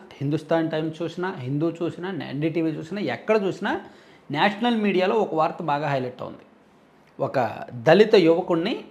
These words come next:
కొంతమంది యువకులు కొట్టారని, పోలీసుల చేతిలో ఉండే ఒక లాఠీ తీసుకొని కొట్టారు, దాడి చేశారు అని. So, ఈ ఘటన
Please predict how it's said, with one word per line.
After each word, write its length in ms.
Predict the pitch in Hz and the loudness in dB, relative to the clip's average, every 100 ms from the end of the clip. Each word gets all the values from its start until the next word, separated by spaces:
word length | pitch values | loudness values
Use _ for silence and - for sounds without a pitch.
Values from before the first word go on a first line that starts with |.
| - _ _ _ _ _ _ _ _ - - | -20 _ _ _ _ _ _ _ _ -6 4
కొంతమంది 420 | 165 156 170 175 | 4 6 4 6
యువకులు 480 | 160 165 180 233 - - - | 4 2 -2 -2 -4 -6 2
కొట్టారని, 480 | 180 180 165 123 - - - 190 | 4 6 6 4 -4 -18 -4 4
పోలీసుల 420 | 202 196 190 180 170 | 8 6 6 0 2
చేతిలో 340 | 180 175 175 165 | 0 4 6 6
ఉండే 220 | 160 156 | 6 4
ఒక 260 | 151 147 | 4 2
లాఠీ 440 | 143 143 165 170 180 | 4 6 6 6 0
తీసుకొని 480 | 175 160 - 190 226 | 2 -2 -2 -4 0
కొట్టారు, 440 | 160 147 160 156 | -2 2 0 0
దాడి 300 | 139 139 151 | 0 0 0
చేశారు 400 | 143 127 127 117 | -2 -4 -6 -6
అని. 180 | 120 - - _ _ _ _ - | -6 -8 -20 _ _ _ _ -6
So, 80 | - | 0
ఈ 180 | 185 208 | 4 6
ఘటన 420 | 185 143 208 247 | 6 6 4 2